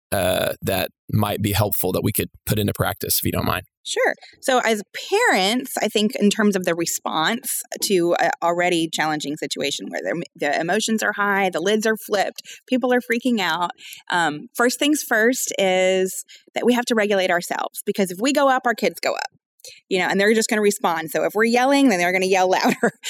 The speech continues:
Speaker 2: and they're gonna cry more. So a great step to m-, both to model and to start the process of calming the situation is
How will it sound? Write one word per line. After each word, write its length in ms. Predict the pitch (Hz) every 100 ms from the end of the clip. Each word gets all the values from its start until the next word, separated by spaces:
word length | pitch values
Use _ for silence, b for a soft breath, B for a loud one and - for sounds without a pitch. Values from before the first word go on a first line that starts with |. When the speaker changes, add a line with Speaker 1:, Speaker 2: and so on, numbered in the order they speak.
| B
Speaker 2:
and 140 | 175 185
they're 60 | 190
gonna 140 | 190
cry 240 | - 196
more. 320 | 185 160 - - B -
So 520 | - 226 202 190 170 - -
a 100 | 196
great 380 | 190 185 202 - -
step 320 | - - 175 -
to 80 | 190
m-, 120 | 185
both 240 | 190 170 -
to 100 | -
model 420 | 180 165 180 196
and 180 | - 170 165
to 100 | 180
start 240 | - 160 175
the 60 |
process 460 | - 151 - 151 - -
of 360 | 127 120 - -
calming 300 | - 160 156
the 80 | 156
situation 720 | 143 165 185 160 - 165 156 -
is 400 | 170 160 -